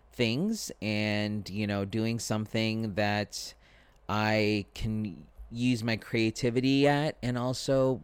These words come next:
get paid. I mean, and it's not the resort's fault. Like, you know, they, they can only pay so much.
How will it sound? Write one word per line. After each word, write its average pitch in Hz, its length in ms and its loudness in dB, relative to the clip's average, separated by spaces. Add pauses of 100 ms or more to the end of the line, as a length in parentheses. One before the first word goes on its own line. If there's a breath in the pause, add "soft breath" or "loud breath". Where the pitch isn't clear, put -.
(140)
get - 240 0
paid. 92 600 -6 (1040 soft breath)
I 143 140 4
mean, 143 100 2
and 160 120 8
it's 160 180 4
not 180 260 4
the 165 120 2
resort's 151 400 4
fault. 101 260 2
Like, 131 180 2
you 202 120 0
know, 127 200 4
they, 151 360 4 (180)
they 165 100 0
can 165 140 2
only 131 160 2
pay 104 200 -4
so 92 180 -4
much. 85 440 -6